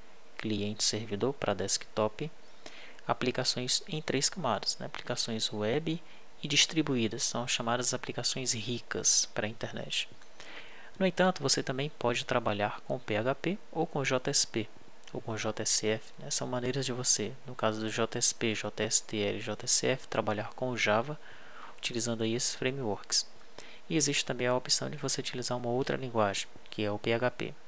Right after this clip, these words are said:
Nós fornecemos esses cursos aqui na parte de Web Programmer.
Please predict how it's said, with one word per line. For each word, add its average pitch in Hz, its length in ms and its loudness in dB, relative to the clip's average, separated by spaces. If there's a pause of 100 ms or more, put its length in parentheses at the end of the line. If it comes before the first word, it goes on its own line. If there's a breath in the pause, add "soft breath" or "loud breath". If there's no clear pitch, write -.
(280)
Nós - 140 2
fornecemos 113 600 0
esses - 280 4
cursos 120 380 0
aqui 120 280 -2
na 117 100 0
parte - 360 2
de - 100 -2
Web 110 280 2
Programmer. 98 540 0